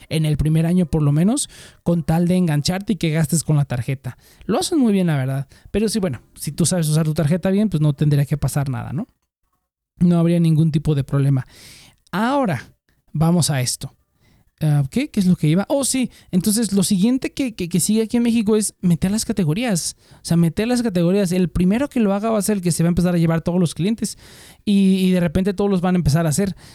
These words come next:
Eh, no sé si en algún momento, yo, yo, yo creo que en algún momento lo van a tener que hacer. Espero que alguna fintech o alguien se ponga las pilas para destronar a los bancos.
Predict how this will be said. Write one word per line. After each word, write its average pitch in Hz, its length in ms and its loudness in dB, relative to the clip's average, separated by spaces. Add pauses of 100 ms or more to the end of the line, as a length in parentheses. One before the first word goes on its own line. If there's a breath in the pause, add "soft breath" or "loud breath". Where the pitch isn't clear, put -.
(140 loud breath)
Eh, 165 260 2
no 185 220 2
sé 214 160 -4
si 214 120 -2
en 208 60 0
algún 185 220 2
momento, 190 220 0
yo, 190 140 2
yo, 196 240 2
yo 185 400 0
creo 185 220 -2
que 254 80 -4
en 226 80 -2
algún 190 160 0
momento 190 180 0
lo 175 80 0
van 165 80 2
a 147 40 -4
tener 165 260 -2
que 160 80 -2
hacer. 165 320 -4 (280 loud breath)
Espero 180 360 0
que 196 60 -2
alguna 175 300 0
fintech 196 560 0
o 147 140 0
alguien 175 500 0
se 143 220 -4
ponga 175 360 0
las 151 180 0
pilas 180 420 -4 (480)
para 151 260 0
destronar 175 760 0
a 190 80 2
los 160 180 2
bancos. 160 480 -2